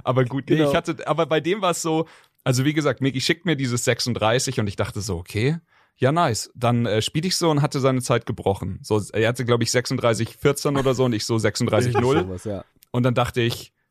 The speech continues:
Speaker 1: "Das reicht nicht für einen Miggi." So, <laughs> ich war einen kompletten Abend, irgendwann vor, vor ein paar Abenden war ich, war ich einfach im Discord und also, "Was machst, was machen wir, was machst du?" Ich so,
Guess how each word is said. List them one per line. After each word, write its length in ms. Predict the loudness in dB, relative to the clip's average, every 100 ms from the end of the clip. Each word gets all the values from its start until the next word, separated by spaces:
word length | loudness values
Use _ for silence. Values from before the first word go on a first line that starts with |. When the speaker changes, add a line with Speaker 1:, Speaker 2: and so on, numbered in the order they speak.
| _ _ _ _
Speaker 1:
"Das 240 | 0 2 0
reicht 300 | -2 -4 -6
nicht 180 | -8
für 100 | -4
einen 100 | -2
Miggi." 360 | 0 -2 -4 -8 _ _ _ -2
So, 120 | -2 -2 -4
<laughs> 260 | -2 0 2
ich 140 | 2
war 80 | 2
einen 100 | 2
kompletten 500 | 2 2 2 2 0
Abend, 600 | 2 2 0 -4 -6 -10 -2
irgendwann 340 | 0 2 0
vor, 300 | 0 0 0
vor 120 | 0
ein 60 | -2
paar 220 | 2 2
Abenden 340 | 2 0 0 2
war 120 | 0
ich, 120 | 0 -2
war 120 | 0
ich 140 | 0
einfach 220 | 0 0
im 80 | 0
Discord 500 | 0 0 0 0 0
und 100 | -2
also, 360 | 0 2 2 0
"Was 100 | 0
machst, 240 | 0 0
was 140 | -4 -4
machen 200 | -4 -2
wir, 120 | -2
was 80 | 0
machst 260 | -2 0
du?" 140 | 0 0
Ich 160 | 0
so, 180 | 0 -2